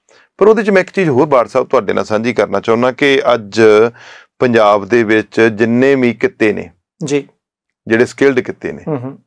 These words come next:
Speaker 1: ਕੋਈ ਮਾਰਬਲ ਦਾ ਕੰਮ ਲਾ ਲਓ, ਕੋਈ ਲੱਕੜ ਦਾ ਕੰਮ ਲਾ ਲਓ, ਪੇਂਟ ਦਾ ਲਾ ਲਓ, ਜਿੰਨੇ ਬਿਲਡਿੰਗ ਦੇ ਨਾਲ ਖਾਸ ਕਰ ਜਿਹੜੇ ਕੰਸਰਨ ਰੱਖਦੇ ਨੇ,
Speaker 2: ਠੀਕ ਹੈ।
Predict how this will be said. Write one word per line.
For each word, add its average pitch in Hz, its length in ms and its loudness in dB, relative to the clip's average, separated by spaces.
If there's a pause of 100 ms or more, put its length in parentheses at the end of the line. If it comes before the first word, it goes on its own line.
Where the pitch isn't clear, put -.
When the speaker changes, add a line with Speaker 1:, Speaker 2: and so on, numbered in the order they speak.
(560)
Speaker 1:
ਕੋਈ 110 120 0
ਮਾਰਬਲ 104 380 2
ਦਾ 95 100 0
ਕੰਮ 90 260 -4
ਲਾ 92 140 0
ਲਓ, 92 180 0
ਕੋਈ 98 160 0
ਲੱਕੜ 101 300 -2
ਦਾ 101 120 0
ਕੰਮ 90 280 -6
ਲਾ 92 140 -4
ਲਓ, 92 260 -8 (180)
ਪੇਂਟ 107 260 0
ਦਾ 92 140 0
ਲਾ 90 200 -4
ਲਓ, 90 320 -8 (360)
ਜਿੰਨੇ 135 220 2
ਬਿਲਡਿੰਗ 120 380 0
ਦੇ 117 60 2
ਨਾਲ 123 180 0
ਖਾਸ 110 280 -2
ਕਰ 104 140 0
ਜਿਹੜੇ 104 280 0 (340)
ਕੰਸਰਨ 104 440 -2
ਰੱਖਦੇ 90 360 -6
ਨੇ, 87 180 -12
Speaker 2:
ਠੀਕ 143 260 -8
ਹੈ। 151 80 -16